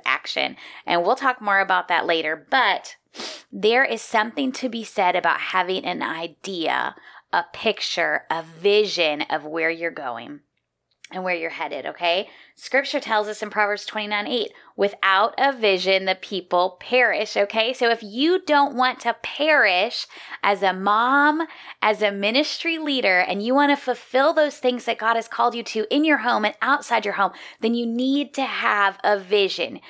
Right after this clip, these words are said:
You need to have an idea of where you are headed,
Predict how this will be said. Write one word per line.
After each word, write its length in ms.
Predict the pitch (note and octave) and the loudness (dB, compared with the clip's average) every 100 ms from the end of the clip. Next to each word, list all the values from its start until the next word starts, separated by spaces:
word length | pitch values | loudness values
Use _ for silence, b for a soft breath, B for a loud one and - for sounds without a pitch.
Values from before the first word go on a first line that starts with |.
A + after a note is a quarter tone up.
| B - | B -4
You 140 | G#3+ | 0
need 340 | A3 A#3+ C#4 D4+ | 2 2 2 2
to 80 | |
have 280 | C#4+ A3 A3+ | -2 -2 -2
an 140 | A3+ A3 | -2 -2
idea 800 | G3+ G#3 G3+ A#3 G3 A3+ G3+ F3+ - | -2 -2 -2 -6 -6 -2 0 -2 -2
of 440 | F3+ E3 D#3 D#3+ | -4 -6 -8 -10
where 500 | F#3+ F#3+ G3 G3+ G#3+ b b b | -8 -6 -6 -6 -8 b b b
you 540 | - F3 F3 F3 E3+ - E3+ | -18 -12 -10 -10 -10 -10 -10
are 160 | E3 | -10
headed, 720 | D#3 - F#3+ F#3 - - G#3+ | -10 0 2 2 0 -8 -12